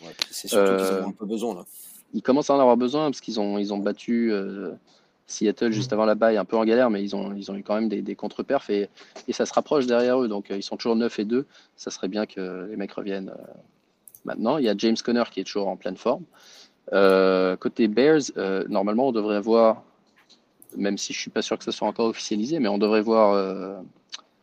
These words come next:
Speaker 2: Andy Dalton de nouveau cette semaine.
Speaker 1: Je sais pas, c'est, ouais,
Speaker 3: Je sais pas, je
Speaker 1: je
Speaker 3: crois
Speaker 1: sais que
Speaker 3: encore,
Speaker 1: c'est
Speaker 3: hein.
Speaker 1: encore limité à l'entraînement.
Speaker 2: Ah, c'est encore
Speaker 1: Je sais
Speaker 2: questionable,
Speaker 1: pas,
Speaker 2: ouais.
Speaker 1: ouais. Je sais pas s'il sera sur le terrain.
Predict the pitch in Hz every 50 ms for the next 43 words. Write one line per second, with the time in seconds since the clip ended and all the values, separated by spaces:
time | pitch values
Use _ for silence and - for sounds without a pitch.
0 | _ _ _ _ _ _ - 104 104 110 107 110 110 117 170 180 185 - _ -
1 | 107 113 110 120 147 160 - 196 - - 127 151 165 156 _ _ _ _ _ _
2 | _ _ _ _ _ _ _ _ - - _ _ _ - 104 101 101 - - 113
3 | - 127 131 143 143 135 117 - - 113 113 113 110 110 107 107 107 107 110 110
4 | 107 104 101 110 120 123 120 110 101 101 104 104 98 95 120 120 113 117 110 101
5 | 104 104 104 104 - 113 113 110 113 113 117 113 101 - 127 123 113 110 107 -
6 | - 113 107 110 117 123 131 - 95 - 107 98 - 107 101 104 110 - - 113
7 | 113 123 143 143 117 101 98 98 95 95 95 92 _ _ _ _ - 92 90 90
8 | _ _ _ _ _ - 101 98 101 - - 98 - 117 120 113 - - 110 98
9 | - - 107 - - 98 98 95 - 92 87 87